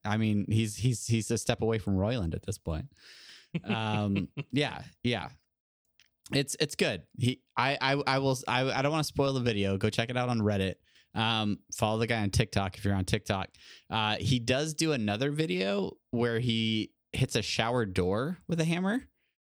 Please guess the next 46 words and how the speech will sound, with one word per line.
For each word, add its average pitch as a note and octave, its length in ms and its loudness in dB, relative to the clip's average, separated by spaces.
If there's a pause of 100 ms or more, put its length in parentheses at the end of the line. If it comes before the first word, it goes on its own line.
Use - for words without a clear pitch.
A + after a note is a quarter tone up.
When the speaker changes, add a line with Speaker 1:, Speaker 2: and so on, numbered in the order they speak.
(180)
Speaker 2:
Mm. E3+ 160 -4 (720)
Speaker 1:
fully E3 460 0
expecting A#2+ 500 0
the G2+ 60 0
shower G#2+ 360 0
door, G2+ 160 2
door G2+ 280 0
to F#2 80 -2
break. G2 580 -2 (1000)
Will F#2+ 260 0
it B2 100 -4
break? D3 460 0 (400)
You'll F2+ 180 0
have F#2+ 180 -2
to F#2+ 100 4
go G#2 100 8
check A2+ 220 2
out A2+ 120 2
his G#2 80 0
TikToks. B2+ 640 2
I'm A#2 80 4
not A#2+ 100 2
gonna A#2+ 160 2
let A#2+ 180 -2
you A#2 120 2
know. G#2+ 380 0
Will, A2+ 340 2
can D3+ 240 0
you D3 40 2
hit D3 100 0
it - 20 2
with D3 100 0
a C3+ 80 0
hammer? D3 380 -2 (100)
Find G#2 280 -2
out. A2+ 320 -2 (500)
Uh, E2+ 300 -2 (400)
Speaker 2:
<laughs> D#3 80 -6 (1200)
Well, D#3 140 -12 (120)
I A3 140 0
think, D4+ 300 0
well, A3 320 2
the G#3 200 0
thing B3+ 280 -2
is, A3+ 120 -2
you, E3+ 380 -4